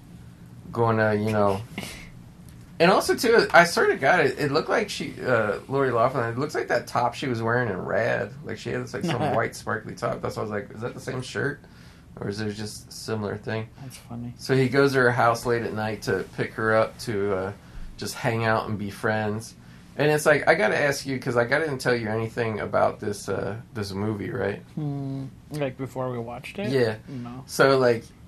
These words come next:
Speaker 1: the opening credits start, right? You see the letter get written. You see it gets sent to him. You know, he thinks it's Kelly Preston for, just 'cause his buddies put the idea in his head. Like, this part of the movie where, like,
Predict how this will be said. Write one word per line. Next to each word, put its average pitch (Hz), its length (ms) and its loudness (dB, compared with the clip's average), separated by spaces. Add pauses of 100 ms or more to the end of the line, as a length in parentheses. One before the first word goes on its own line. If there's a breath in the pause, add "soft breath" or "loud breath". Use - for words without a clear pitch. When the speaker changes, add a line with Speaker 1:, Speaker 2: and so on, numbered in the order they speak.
(400)
Speaker 1:
the 131 120 -2
opening 156 380 0
credits 123 380 2
start, 110 260 2
right? 107 180 0
You - 80 -4
see 131 200 -4
the 117 140 -4
letter 110 540 2
get 113 160 -2
written. 110 640 -2
You 113 80 -8
see 131 240 -2
it 120 60 -2
gets 117 260 -4
sent 117 240 0
to 110 100 0
him. 110 460 -2 (840 loud breath)
You 117 80 -2
know, 107 160 2
he 135 120 0
thinks 139 260 0
it's 113 120 -6
Kelly 120 300 2
Preston 107 500 0
for, 101 300 -6 (100)
just 107 180 -6
'cause 101 120 -4
his 92 100 -6
buddies 98 340 -2
put 117 140 -6
the 107 60 2
idea 104 320 0
in 107 40 -2
his 104 160 -6
head. 101 360 0
Like, 110 260 0
this 143 160 -2
part 151 220 2
of 120 80 2
the 117 40 0
movie 110 360 -2
where, 107 160 0
like, 98 280 -2